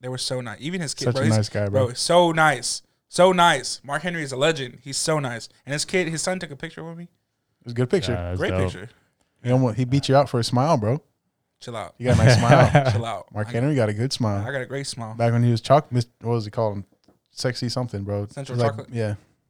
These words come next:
Speaker 1: Was it Central Chocolate?
Speaker 2: Something like that.
Speaker 1: I don't know.
Speaker 2: But they, like, kinda just, like, stick out in a room. I remember me and Pops
Speaker 1: Hey.
Speaker 2: went to a wrestling show.
Speaker 1: That's a big man.
Speaker 2: Oh, yeah.
Speaker 1: That's
Speaker 2: This
Speaker 1: a
Speaker 2: world,
Speaker 1: big man.
Speaker 2: one of the world's strongest men, bro.
Speaker 1: I know, bro.
Speaker 3: Yeah.
Speaker 2: Well, we were at a wrestling show,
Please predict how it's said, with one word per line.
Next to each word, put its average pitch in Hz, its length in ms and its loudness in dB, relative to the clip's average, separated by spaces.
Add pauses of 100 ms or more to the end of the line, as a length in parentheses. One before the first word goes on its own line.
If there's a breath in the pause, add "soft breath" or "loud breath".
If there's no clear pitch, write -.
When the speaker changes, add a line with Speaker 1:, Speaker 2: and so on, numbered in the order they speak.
(200)
Speaker 1:
Was 127 140 -16
it - 20 -14
Central 160 240 -16
Chocolate? 156 300 -18
Speaker 2:
Something 110 200 -6
like 101 120 -8
that. 104 200 -8 (120)
Speaker 1:
I 104 80 -20
don't 110 100 -16
know. 113 140 -18 (480)
Speaker 2:
But 127 120 2
they, 165 60 6
like, 180 220 6
kinda 180 180 2
just, 147 180 -2
like, 113 140 2
stick - 400 -2
out 110 240 0
in 107 60 -6
a 110 80 -4
room. 110 200 -2
I 113 40 0
remember 135 460 0 (920)
me 120 140 -2
and 120 160 2
Pops 113 320 2
Speaker 1:
Hey. 127 60 -4
Speaker 2:
went 113 120 -2
to 123 80 -2
a 110 40 0
wrestling 113 360 0
show. 101 380 -4
Speaker 1:
That's - 160 -10
a 135 40 -8
big 131 260 -6
man. 131 420 -6 (200)
Speaker 2:
Oh, 110 100 0
yeah. 104 240 -2 (1200)
Speaker 1:
That's 123 120 -10
Speaker 2:
This 107 80 -6
Speaker 1:
a 107 40 -4
Speaker 2:
world, 123 200 6
Speaker 1:
big 123 60 -6
man. 120 60 0
Speaker 2:
one 127 120 6
of 123 40 4
the 117 60 2
world's 123 200 4
strongest 123 320 2
men, 143 180 0
bro. 110 220 -2
Speaker 1:
I 120 60 -20
know, 151 200 -12
bro. 170 240 -12
Speaker 3:
Yeah. 87 280 -6
Speaker 2:
Well, 113 100 0
we 123 100 4
were 139 60 10
at 135 100 8
a - 20 4
wrestling 131 340 2
show, 113 300 0